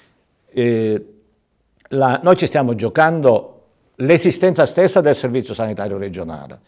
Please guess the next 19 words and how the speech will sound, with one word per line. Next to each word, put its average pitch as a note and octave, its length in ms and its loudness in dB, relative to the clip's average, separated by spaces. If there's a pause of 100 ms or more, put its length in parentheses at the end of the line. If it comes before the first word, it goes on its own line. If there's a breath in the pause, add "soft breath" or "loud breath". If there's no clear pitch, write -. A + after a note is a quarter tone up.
(240 soft breath)
e C3+ 100 0
secondo F#3 340 0
me F#3 80 4
qualche D#3 300 0
politico D#3+ 480 0
forse E3 1000 2 (260 soft breath)
incomincia D#3+ 760 -2
a B2+ 100 -2
capirlo A2+ 640 -2
solo C#3+ 380 2
adesso. A2+ 360 -2 (260 soft breath)
Non G3+ 400 2
dimentichiamo B2 1040 -2
che B2+ 120 -4
in B2 120 -4
questa D3 320 -2
deriva, A#2+ 800 0 (320 soft breath)
eh, G#2 200 -4
campanilista A#2 1120 -4